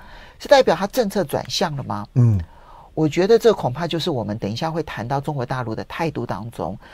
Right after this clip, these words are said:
Speaker 1: 恐怕最不确定性的一部分。
Speaker 2: 嗯。
Speaker 1: 因为中国大陆的冷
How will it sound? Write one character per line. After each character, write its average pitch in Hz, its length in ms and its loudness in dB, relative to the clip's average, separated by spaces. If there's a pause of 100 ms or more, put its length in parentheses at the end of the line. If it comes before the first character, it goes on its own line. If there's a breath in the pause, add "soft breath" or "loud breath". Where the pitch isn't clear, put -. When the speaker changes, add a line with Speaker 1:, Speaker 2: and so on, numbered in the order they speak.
(140 loud breath)
Speaker 1:
恐 - 140 -2
怕 180 180 -2
最 226 280 2
不 139 140 -4
确 143 180 -4
定 131 160 -6
性 110 160 -8
的 - 80 -8
一 - 140 -10
部 113 180 -6
分。 - 220 -6 (160)
Speaker 2:
嗯。 104 260 2 (500 loud breath)
Speaker 1:
因 247 100 2
为 262 100 10
中 285 140 4
国 269 80 8
大 247 180 0
陆 208 200 4
的 - 300 6 (100)
冷 147 160 4